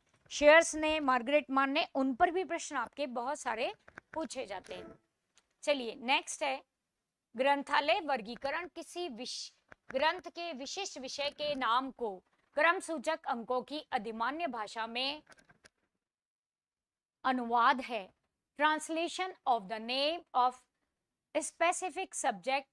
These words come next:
of a book into a preferred artificial language of ordinal numbers। अब बताइए, अभी अभी समझाया मैंने,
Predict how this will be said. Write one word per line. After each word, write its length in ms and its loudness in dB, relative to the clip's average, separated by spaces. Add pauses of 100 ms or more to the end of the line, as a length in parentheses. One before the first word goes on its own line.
(140)
of 220 6
a 100 -2
book 540 -2
into 220 -4
a 160 0 (140)
preferred 480 0
artificial 640 -2
language 400 -4
of 140 -6 (160)
ordinal 440 0
numbers। 420 0
अब 100 0
बताइए, 340 2
अभी 200 2
अभी 140 2
समझाया 440 2
मैंने, 300 -6